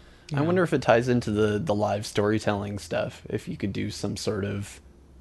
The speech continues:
Speaker 2: themed night similar to a, a repeating thing like Raconteurs, but
Speaker 1: Mm-hmm.
Speaker 2: it's, it's focused around just love stories, um, some sort of live podcast maybe, or some sort of,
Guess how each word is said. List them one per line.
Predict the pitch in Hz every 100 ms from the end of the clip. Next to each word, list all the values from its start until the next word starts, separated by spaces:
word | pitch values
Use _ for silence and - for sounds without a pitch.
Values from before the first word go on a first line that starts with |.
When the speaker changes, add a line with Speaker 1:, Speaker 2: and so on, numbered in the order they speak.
| - -
Speaker 2:
themed | - 104 98 98 95 - - - - -
night | - 101 101 - - - - -
similar | - - 101 98 98
to | 95 95 - - -
a, | - -
a | - - 127
repeating | 110 - 120 113 104
thing | 107 104
like | 98
Raconteurs, | 98 104 98 - 101 101 101
but | - -
Speaker 1:
Mm-hmm. | 185 208 254 330 -
Speaker 2:
it's, | - - - -
it's | -
focused | - 98 - - -
around | 101 98 98 98
just | 170 185 - - - -
love | 104 107
stories, | - 101 101 101 104 - - - _ - - - - - - -
um, | - 85 80 -
some | - 104
sort | 104 101
of | 95
live | 98 98
podcast | - 104 101 104 104 -
maybe, | 107 101 98 98 101
or | 104 98 -
some | - 101
sort | - 107
of, | - -